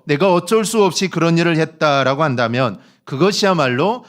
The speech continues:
마귀가 가장 원하는 일입니다. 그리고 그것이야말로 이 죄라는 사실입니다. 오늘 이 사건의 발단은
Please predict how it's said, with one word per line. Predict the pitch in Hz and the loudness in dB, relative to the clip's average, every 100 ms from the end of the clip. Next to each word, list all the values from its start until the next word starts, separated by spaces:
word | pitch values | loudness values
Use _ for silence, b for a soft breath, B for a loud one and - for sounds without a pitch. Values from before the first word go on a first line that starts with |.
| B | B
마귀가 | - 110 131 139 139 | -8 -4 -4 -2 -4
가장 | 139 - 233 233 | -4 -4 0 2
원하는 | 180 127 120 143 | 0 0 -2 -4
일입니다. | 120 92 80 85 - 76 _ _ _ | -6 -6 -12 -20 -20 -20 _ _ _
그리고 | 117 104 127 208 247 B B | -10 -4 0 -2 -4 B B
그것이야말로 | - 120 143 139 139 120 104 98 131 226 B B | -16 -4 -2 -2 -4 -4 -4 -6 -4 -6 B B
이 | - | -20
죄라는 | - - 127 127 107 120 | -12 -4 0 0 -2 -4
사실입니다. | 127 156 131 98 85 82 - - b b b b - | -4 -4 -4 -10 -12 -16 -20 -20 b b b b -2
오늘 | 156 190 | 0 2
이 | 185 | 0
사건의 | 180 196 202 190 185 160 - | 0 -2 0 2 2 0 -2
발단은 | - 143 160 147 147 139 98 82 | -4 -2 0 0 0 -2 -6 -10